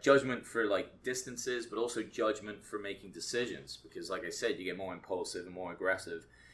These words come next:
He ended up missing half of twenty sixteen driving,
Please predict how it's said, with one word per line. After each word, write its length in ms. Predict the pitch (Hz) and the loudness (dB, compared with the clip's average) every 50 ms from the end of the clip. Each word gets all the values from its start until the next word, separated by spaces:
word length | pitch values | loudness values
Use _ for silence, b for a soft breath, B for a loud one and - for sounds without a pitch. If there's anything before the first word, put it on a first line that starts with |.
| B B | B B
He 80 | B 139 | B 4
ended 180 | 151 156 151 139 | 4 6 6 6
up 100 | - 113 | 6 6
missing 420 | 120 127 131 131 - 117 104 101 | 2 2 2 2 2 0 -2 -4
half 400 | - 110 104 104 101 98 - - | -2 0 2 2 2 0 -2 -6
of 200 | - - 95 - | -6 -6 -6 -6
twenty 260 | - - - 104 98 90 | -6 -4 -4 -4 -2 -4
sixteen 600 | - - 82 - - - - 104 92 87 87 82 | -4 -6 -6 -6 -8 -8 -6 -8 -8 -8 -10 -4
driving, 540 | 85 98 104 104 107 104 85 90 82 82 | 0 2 4 4 4 2 2 0 -6 -6